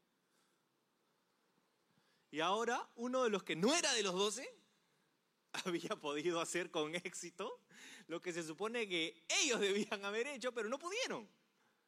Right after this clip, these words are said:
Qué roche, pues. Les ardió seguramente eso. Y por eso se lo prohibieron. Sintieron celos, se sintieron inseguros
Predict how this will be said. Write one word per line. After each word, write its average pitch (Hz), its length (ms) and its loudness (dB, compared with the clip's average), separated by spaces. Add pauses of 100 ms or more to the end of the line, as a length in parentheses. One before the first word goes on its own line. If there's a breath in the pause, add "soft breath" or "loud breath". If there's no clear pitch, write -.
(960)
Qué 127 160 -10
roche, 127 460 0
pues. 117 440 -8 (1400)
Les 113 180 -14
ardió 127 360 -4
seguramente 113 720 -10
eso. - 220 -14 (1800)
Y 156 120 -8
por 143 220 -2
eso 311 400 -2 (240)
se - 380 -12
lo 107 160 -10
prohibieron. 101 840 -12 (1400 soft breath)
Sintieron 160 680 -8
celos, - 1000 -8 (640 soft breath)
se - 180 -14
sintieron 135 500 -10
inseguros 110 1120 -12